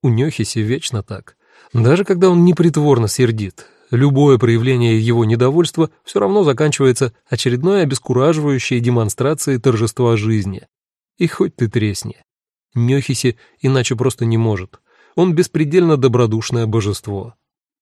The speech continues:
Собственно, поэтому Стефан так в него и вцепился. По человеческим меркам любой пограничный город — страшное место, просто в силу своей природы.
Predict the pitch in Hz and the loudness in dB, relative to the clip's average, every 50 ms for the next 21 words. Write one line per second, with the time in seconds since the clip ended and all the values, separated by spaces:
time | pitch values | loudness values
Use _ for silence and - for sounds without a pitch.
0 | _ _ _ _ _ - - 202 220 - - - 175 175 160 - 175 175 190 196 | _ _ _ _ _ -6 -4 -4 -4 -2 -2 0 2 2 2 0 0 -2 0 0
1 | 170 123 123 107 98 - - - 143 143 - - 123 107 - 127 120 110 - 110 | 0 0 -2 -2 -4 -4 -4 -2 0 0 0 -2 -4 -4 -2 -2 -2 -2 -2 -2
2 | 113 113 107 107 104 101 95 - - 117 104 - 120 104 87 - - - - - | -2 -2 0 0 -2 -4 -4 -4 -6 -6 -4 -2 -4 -4 -6 -8 -14 -18 -18 -20
3 | _ _ _ _ _ _ _ _ _ - - 104 120 117 135 190 214 - 170 - | _ _ _ _ _ _ _ _ _ -10 -6 -2 2 4 4 4 4 2 0 0
4 | 180 156 139 135 156 196 202 - - 139 123 127 156 160 190 214 175 139 127 113 | 0 0 2 2 2 2 2 2 0 -2 0 0 0 0 2 0 2 2 0 0
5 | - 120 147 170 - - 143 127 120 120 160 170 160 123 - _ _ _ _ - | 0 0 0 -2 -2 -2 -2 -2 0 2 2 2 2 0 -2 _ _ _ _ -20
6 | - - - 131 - - - - 110 101 98 104 131 120 - - - - - _ | -12 -6 -6 -4 -4 -4 -6 -6 -4 -4 -4 -4 -4 -4 -6 -10 -14 -16 -16 _
7 | _ _ _ _ - - 196 - - 143 - - 202 175 131 - 135 139 139 131 | _ _ _ _ -6 -6 -4 -2 -4 -4 -4 -4 -4 -4 -2 0 2 2 2 2
8 | 120 147 143 151 160 165 147 127 110 107 | 2 2 2 2 4 4 4 4 2 -2